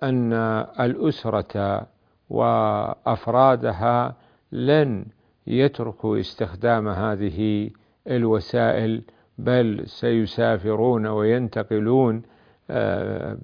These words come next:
بهذه الوسائل، وبالتالي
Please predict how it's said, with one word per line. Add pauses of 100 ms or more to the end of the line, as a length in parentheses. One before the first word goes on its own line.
(120)
بهذه
الوسائل، (400)
وبالتالي